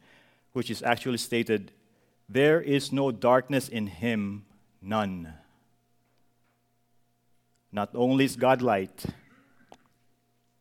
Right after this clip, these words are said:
most holy and most wise, but there is also absolutely no darkness, no shade, no speck or stain in him. There is no fault,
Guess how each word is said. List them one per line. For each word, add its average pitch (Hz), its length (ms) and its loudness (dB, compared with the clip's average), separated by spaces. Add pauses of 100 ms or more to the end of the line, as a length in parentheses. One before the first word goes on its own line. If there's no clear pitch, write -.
(100)
most 101 280 -8
holy 123 400 0
and 117 100 2
most 113 380 -2
wise, 101 340 -2
but 104 340 -6 (720)
there 139 340 4
is 143 140 -2
also 139 420 -2
absolutely 139 600 0
no 143 180 -2
darkness, 131 800 0 (1300)
no 117 140 -2
shade, 151 520 0
no 120 120 -2
speck - 520 -4
or 117 120 -6
stain 156 720 -4 (520)
in 113 180 -4
him. 165 500 -4 (460)
There 113 120 2
is 113 180 -6
no 110 220 -2
fault, - 680 -6